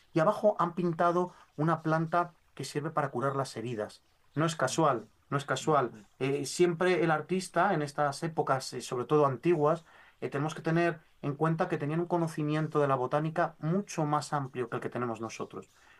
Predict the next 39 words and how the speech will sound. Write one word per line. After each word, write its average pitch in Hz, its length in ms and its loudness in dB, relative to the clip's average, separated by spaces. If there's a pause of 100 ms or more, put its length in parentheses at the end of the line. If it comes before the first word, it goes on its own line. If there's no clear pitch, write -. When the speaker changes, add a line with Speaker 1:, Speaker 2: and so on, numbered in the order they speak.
Speaker 1:
porque 135 300 0
las 131 160 0
plantas 151 400 0
les 165 140 -4
curaban, 117 580 2
igual 123 200 0
que 135 80 -4
nosotros 147 440 0
ahora 143 380 4 (180)
mismo 143 280 -2
sabríamos 139 520 0
administrar 139 720 0 (220)
un, 139 380 4 (220)
eh, 135 380 0
analgésico 160 760 0
o 143 320 4
un 143 160 2
antipirético, 151 880 -2
Speaker 2:
Ujú. 208 140 0 (220)
Speaker 1:
eh, 131 100 -2
a 123 120 0
través 135 240 0
de 143 60 0
una 147 220 0 (100)
píldora. 190 440 2 (340)
Allí 143 220 0
en 196 60 2
aquella 170 300 0
época 175 420 0
sabían 160 320 -2
perfectamente 151 540 -4
qué 147 80 -8
planta 143 320 0
les 127 120 -8
podía 123 240 -2
aliviar 120 280 -2
de 113 60 -4
un 113 100 -4
dolor, 101 260 -6